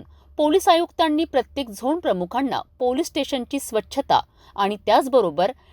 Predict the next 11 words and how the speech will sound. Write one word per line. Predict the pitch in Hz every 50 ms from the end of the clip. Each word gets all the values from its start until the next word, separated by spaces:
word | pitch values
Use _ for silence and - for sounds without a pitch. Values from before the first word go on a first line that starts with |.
| - _
नागरिकांच्या | 262 262 277 277 277 359 370 - 370 359 349 - 381
सुविधांसाठी | - - 330 226 214 196 214 202 202 - - 269 285 - 240 - - -
आवश्यक | - 202 185 202 220 - - 262 - -
सूचना | - - 240 269 - - 254 311
फलक | 359 - - - 180 196 -
लावण्याचे | 196 175 185 196 233 269 - - 190 208 - - -
आदेश | 196 185 180 196 233 247
दिलेत. | 196 170 151 143 - - - - _ _ _ - _ _ _ _ _ _ _ _ _ _ - _ - 262 240
झोन | 277 311 349 370
प्रमुख | 349 359 339 339 359 349 -
उपायुक्त | 311 262 - 302 294 294 285 - -